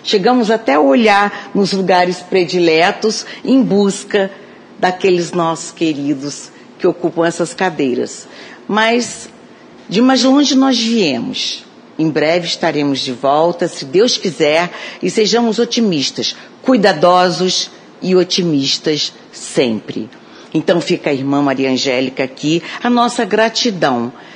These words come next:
pela oportunidade dessa noite na casa,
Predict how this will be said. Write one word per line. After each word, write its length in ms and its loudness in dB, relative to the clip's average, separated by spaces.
pela 220 4
oportunidade 1400 0
dessa 400 -2
noite 400 -2
na 120 0
casa, 680 -4